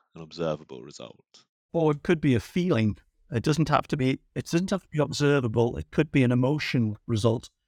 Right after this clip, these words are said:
Speaker 2: You might just feel better. And at the end of the day, you know, isn't that more important sometimes?
Speaker 1: I, okay, I do have one last question, um, which is a very out there question, um,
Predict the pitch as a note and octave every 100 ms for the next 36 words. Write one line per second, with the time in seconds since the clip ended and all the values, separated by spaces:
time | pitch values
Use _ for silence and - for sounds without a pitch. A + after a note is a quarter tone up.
0 | _ - C#3+ D#3 D#3+ C#3+ - E3+ D#3 A#2+
1 | - G2+ - _ _ _ - D3+ C#3+ D#3
2 | C#3 B2 D3 C3+ B2 A#2+ A#2+ C3 B2 C#3+
3 | C#3+ C3 C3+ C3 D3+ D#3 D#3 C3+ A2+ A#2+
4 | A2+ - _ _ _ _ _ - A2+ -
5 | A#2 D#3 B2+ C3+ F3+ D3 B2+ B2 A#2 -
6 | - G2+ G#2+ A#2 A2 - - - A#2 G#2+
7 | - A2 A2+ - - G2 F#2 F2 F2+ G#2
8 | A2 F#2+ F2+ A2 G2 F2+ - - G#2+ -
9 | F#2 F#2 - - - - G#2+ _ - -
10 | - - _ F#2+ F#2 F#2 F2+ E2+ F2